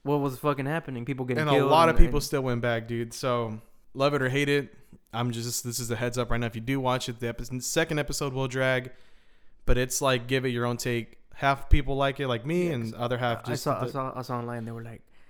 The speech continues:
Speaker 1: people, people on Twitter were like, "Oh yeah, yeah, I'm, uh, I'm already on episode two and I'm bored." If episode one was good, but se-,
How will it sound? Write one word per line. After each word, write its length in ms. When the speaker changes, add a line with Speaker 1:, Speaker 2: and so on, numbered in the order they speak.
Speaker 1:
people, 440
people 180
on 80
Twitter 220
were 100
like, 140
"Oh 260
yeah, 200
yeah, 300
I'm, 120
uh, 40
I'm 120
already 180
on 140
episode 380
two 180
and 100
I'm 140
bored." 680
If 100
episode 460
one 280
was 120
good, 360
but 120
se-, 240